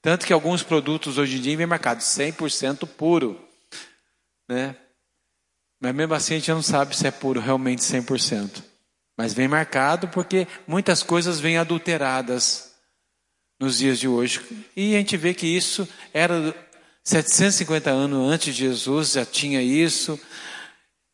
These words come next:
Na época de Jesus já tinha, e infelizmente ainda existe isso. Essa questão de a turma querer levar lucro sobre o outro.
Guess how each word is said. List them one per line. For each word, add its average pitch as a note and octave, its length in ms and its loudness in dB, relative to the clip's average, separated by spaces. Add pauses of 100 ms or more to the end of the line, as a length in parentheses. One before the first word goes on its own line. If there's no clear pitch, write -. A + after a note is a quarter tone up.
Na C#3+ 200 4
época E3 240 2
de C3 80 -6
Jesus C3 320 2
já C3 100 2
tinha, F3+ 480 -2
e F3+ 240 2
infelizmente D3 800 -2
ainda C#3 440 -2
existe C#3 640 -2
isso. F#2 360 -6 (1200)
Essa C#3 220 2
questão D#3+ 680 0
de D#3 380 2 (420)
a C3+ 140 -2
turma D3+ 240 -4
querer C#3+ 260 0
levar C#3 400 0
lucro D3+ 480 2
sobre B2 300 0
o B2 80 0
outro. G#2 420 -4